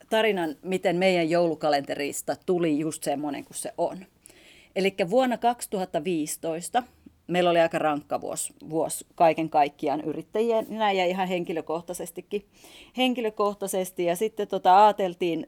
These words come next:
vuoden lopussa, että oispa kivaa tehdä joulukalenteri. Ja sit me tehtiin. Me tehtiin somevinkkejä, pyydettiin vieraaksi ihmisiä, tehtiin somevinkkejä videomuodossa. Ja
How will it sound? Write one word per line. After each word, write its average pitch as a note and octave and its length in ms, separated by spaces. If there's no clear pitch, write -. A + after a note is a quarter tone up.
vuoden F#3+ 360
lopussa, F3 520
että - 340
oispa G3 300
kivaa E3 340
tehdä C3+ 240
joulukalenteri. C3+ 1040
Ja E3 120
sit C4+ 160
me B3 100
tehtiin. F#3+ 480
Me G3+ 220
tehtiin G3+ 460
somevinkkejä, G3 1000
pyydettiin F#3+ 480
vieraaksi F#3+ 540
ihmisiä, E3+ 420
tehtiin E3+ 400
somevinkkejä E3 760
videomuodossa. D#3 960
Ja F#3 220